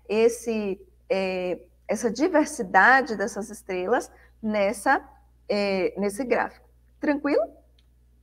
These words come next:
E as constelações, Pro? O que que são constelações? As constelações, elas vão ser, hoje em dia a gente considera, são porções, são regiões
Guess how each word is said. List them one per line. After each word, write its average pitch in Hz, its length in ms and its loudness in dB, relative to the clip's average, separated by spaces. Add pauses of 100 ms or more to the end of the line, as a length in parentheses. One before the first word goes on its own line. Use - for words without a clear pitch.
(540)
E 587 160 6
as - 140 -4
constelações, 214 960 -6
Pro? 165 360 -2
O 302 80 -6
que - 220 -8
que 453 120 -8
são 233 380 0
constelações? 220 1200 -2 (400)
As 392 240 8
constelações, 285 720 0
elas 294 260 0
vão 294 160 0
ser, - 500 -4 (120)
hoje 208 280 2
em 220 60 0
dia 220 220 2
a - 20 4
gente 240 260 -4
considera, 226 560 0
são 226 280 -6
porções, 196 680 -4
são 202 180 -8
regiões 285 920 0